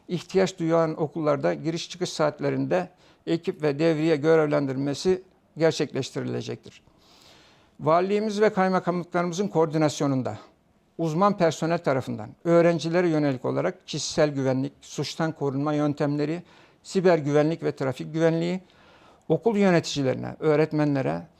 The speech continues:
sivil toplum kuruluşu temsilcilerine, muhtarlara, okul aile birliği üyelerine ve velilere yönelik belirtilen konulara ilaveten uyuşturucu, uyarıcı madde ve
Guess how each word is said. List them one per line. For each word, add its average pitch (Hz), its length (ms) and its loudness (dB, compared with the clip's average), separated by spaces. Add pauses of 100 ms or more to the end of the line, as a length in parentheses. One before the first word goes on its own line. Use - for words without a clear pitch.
(380)
sivil 185 240 2
toplum 180 360 -2
kuruluşu 151 400 -4
temsilcilerine, 135 760 -2
muhtarlara, 147 640 0
okul 156 280 -2
aile 160 340 2
birliği 151 240 -2
üyelerine 147 500 0
ve 135 180 -2
velilere 151 480 2
yönelik 143 420 0
belirtilen 151 540 -2
konulara 139 500 -2 (100)
ilaveten 156 640 2
uyuşturucu, 147 600 -8
uyarıcı 147 400 -2
madde 147 340 0
ve 160 180 0